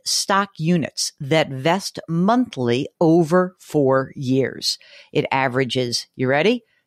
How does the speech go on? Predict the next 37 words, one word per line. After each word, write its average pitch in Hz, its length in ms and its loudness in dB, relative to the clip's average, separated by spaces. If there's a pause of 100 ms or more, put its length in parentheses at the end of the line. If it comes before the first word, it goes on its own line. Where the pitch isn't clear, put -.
Twenty 330 720 2
to - 140 -4
twenty-four 226 600 2
grand 190 360 2
a 185 40 2
month 170 400 2 (160)
based 170 380 2
on 143 240 0
the 139 80 -2
stock 131 520 -4
price. - 480 -6 (520)
I 127 40 -2
don't 165 340 0
sell 170 440 0
upon 127 420 -2
vesting. 139 1000 -2 (340)
So - 120 -2
she 226 160 0
doesn't 247 280 2
sell 196 260 0
it. - 100 -2
She 147 100 -2
just 151 160 0
holds 175 320 0
the 127 80 -4
stock, 151 480 -2
and 143 140 -4
she 160 320 -2
acknowledges, 160 760 2
"I 135 80 0
probably 123 440 -2
should." - 460 -4 (520)
The 156 100 0
big 277 340 0
change - 720 -2 (220)
is 170 220 0
that 165 340 -2